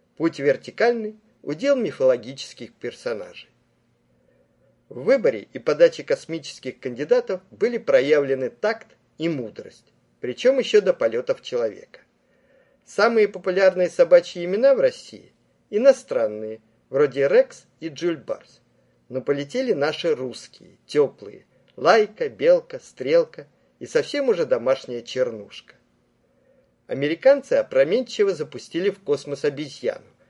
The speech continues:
которую нельзя полюбить, потому что она карикатура на человека,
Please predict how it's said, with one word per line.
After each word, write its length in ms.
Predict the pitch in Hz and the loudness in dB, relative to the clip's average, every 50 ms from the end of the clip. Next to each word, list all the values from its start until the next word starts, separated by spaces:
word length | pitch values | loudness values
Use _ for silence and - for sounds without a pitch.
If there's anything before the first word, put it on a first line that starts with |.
| _ _ _ - | _ _ _ -4
которую 440 | - 131 - - 160 160 175 202 220 | -4 -2 2 4 4 4 4 4 2
нельзя 360 | 240 262 269 214 185 175 156 | 2 0 -2 0 2 2 2
полюбить, 560 | 160 - 165 160 160 147 139 151 156 _ _ _ _ _ _ _ _ - | 4 2 -2 -2 -4 -10 -10 -16 -18 _ _ _ _ _ _ _ _ -12
потому 320 | - - - 165 240 302 269 | -6 -2 -2 0 0 -2 -6
что 180 | - - 143 | -2 0 0
она 180 | 135 123 113 104 | 0 0 -2 -6
карикатура 680 | - - 131 127 147 - 151 - - 214 262 262 240 | -2 -4 -4 -4 -2 -4 -4 0 2 2 4 4 2
на 120 | 233 220 214 | 2 2 0
человека, 640 | 208 - 214 220 220 202 143 104 - _ - - | -2 0 0 2 2 2 0 -2 -14 _ -20 -20